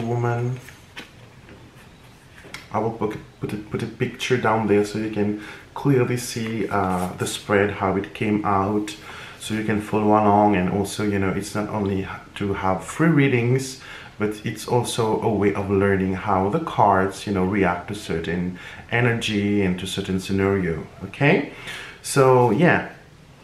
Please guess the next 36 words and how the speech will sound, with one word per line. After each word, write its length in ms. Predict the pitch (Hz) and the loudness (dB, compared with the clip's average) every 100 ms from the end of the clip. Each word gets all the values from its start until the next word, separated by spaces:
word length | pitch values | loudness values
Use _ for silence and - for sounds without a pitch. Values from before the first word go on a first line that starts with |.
| - | -10
we 80 | 110 | -2
have 180 | 131 110 | 0 0
the 60 | 117 | 2
woman 260 | 139 160 | 2 4
and 180 | 156 123 | 2 2
then, 280 | 120 - 113 | 0 -2 -2
and 140 | 107 | -2
then 160 | 117 110 | -2 -2
the 80 | 107 | -4
clouds, 420 | - 101 104 101 | 0 2 4 2
so 160 | 101 104 | 0 0
showing 340 | - 131 139 | 4 4 6
that 100 | 123 | 4
the 80 | 104 | 2
woman 360 | 104 110 110 101 | 2 0 -2 -2
is 200 | 95 101 | -2 -4
really 360 | 110 127 113 | 0 2 2
uncertain. 600 | 107 104 - - 64 - | 2 0 -4 -6 -8 -10
The 240 | - 87 85 - - - | -6 -6 -8 -14 -20 -4
person 640 | 117 156 - 101 82 76 - - | 0 0 2 0 0 -6 -12 -6
asking 540 | 85 87 - 90 92 | -6 -6 -8 -8 -8
for 120 | - | -10
the 80 | - | -12
question, 640 | - - - - 85 87 90 92 85 | -10 -12 -10 -8 -8 -8 -10 -12 -8
you 160 | 101 113 | -6 -6
viewers, 840 | 123 131 127 120 117 127 143 - - - - - | -2 2 2 2 -2 -4 -6 -14 -18 -16 -16 -2
even 260 | 131 131 135 | 2 4 4
if 160 | 131 | 4
we're 180 | - 113 | 2 4
male 220 | 107 107 | 2 2
or 80 | 101 | 0
female 460 | - 117 113 120 120 | -2 -4 0 2 0
here, 520 | 120 120 120 117 120 - - - - - - | -2 -2 0 0 -2 -10 -16 -14 -16 -16 -6
um, 560 | - 107 104 101 92 - - - - - - - - 92 | 0 2 4 2 -2 -6 -18 -20 -20 -20 -20 -12 -6 -4
because 260 | 101 98 | -4 -2
we're 260 | 98 92 | 0 2